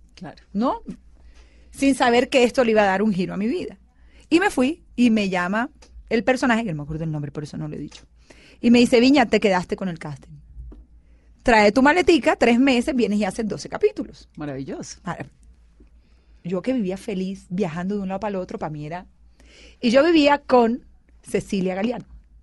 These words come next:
Speaker 2: Y vas a ver por qué es tan importante esto. Cecilia Galeano y yo somos amigas desde mil novecientos noventa y nueve.
Speaker 1: Pues porque con Cecilia la obra Goodbye Charlie,
Speaker 2: Exacto.
Speaker 1: que inauguran ya.
Speaker 2: Ya, ya, ya, ya, ya casi. Entonces, ahí vivíamos, éramos roommates con Cecilia,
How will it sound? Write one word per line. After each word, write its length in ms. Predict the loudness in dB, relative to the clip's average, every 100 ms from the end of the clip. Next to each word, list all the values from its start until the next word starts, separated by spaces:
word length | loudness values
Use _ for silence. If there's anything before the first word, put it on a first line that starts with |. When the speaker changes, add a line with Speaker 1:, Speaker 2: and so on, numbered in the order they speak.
| -8
Speaker 2:
Y 120 | -6
vas 160 | -2 0
a 40 |
ver 100 | 0
por 100 | 0
qué 80 | -4
es 60 | 2
tan 140 | 2
importante 500 | 2 -2 -8 -4 -4
esto. 160 | -4 -8
Cecilia 400 | -6 2 4 6
Galeano 360 | 4 4 2
y 60 | 0
yo 80 | -2
somos 240 | -4 -4
amigas 260 | -4 -4 -6
desde 160 | -6
mil 140 | -8 -10
novecientos 380 | -10 -12 -12
noventa 300 | -12 -12 -12 -10
y 20 |
nueve. 180 | -6 -2
Speaker 1:
Pues 160 | -2
porque 280 | -2 -6 -4
con 160 | -4 -2
Cecilia 480 | -2 -2 0 0
la 160 | 4 6
obra 400 | 6 6 4 0
Goodbye 400 | -2 -2 0 0
Charlie, 440 | 0 0 0 2 -2
Speaker 2:
Exacto. 260 | -2 -8 -6
Speaker 1:
que 80 | -2
inauguran 580 | -2 -4 -4 -4 -4 -8 _ _ -14 2
ya. 300 | 6 6 4 0
Speaker 2:
Ya, 340 | 4 4 2 -8 -20 -6
ya, 240 | 0 2
ya, 120 | 4
ya, 140 | 4 4
ya 120 | 4
casi. 280 | 2 4 2
Entonces, 360 | 4 2 0 -2
ahí 220 | 2 4
vivíamos, 560 | 6 8 6 4 2 2
éramos 260 | 2 2
roommates 440 | 2 2 0 -8 -2
con 260 | 2 2
Cecilia, 560 | 0 -2 0 2 0